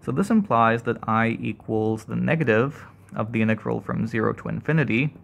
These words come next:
terribly sorry about that, of x times sine x times the sum over k from one to infinity of e to the negative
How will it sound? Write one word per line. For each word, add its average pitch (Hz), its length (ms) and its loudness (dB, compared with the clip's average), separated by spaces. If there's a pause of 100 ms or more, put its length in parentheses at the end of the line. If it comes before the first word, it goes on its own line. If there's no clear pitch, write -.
(100)
terribly - 500 -4
sorry 67 280 -2
about 50 300 -2
that, 76 260 2 (580)
of 120 280 0
x - 320 -2
times 135 600 0
sine 143 540 0
x 107 400 -2 (160)
times 117 440 0
the 113 140 -8
sum 120 560 0 (300)
over 160 260 0
k 113 380 2
from 117 280 -4
one 117 340 2
to - 100 -6
infinity 143 680 0 (560)
of 120 380 4
e 208 180 0
to 208 100 -2
the 175 120 2
negative 139 500 0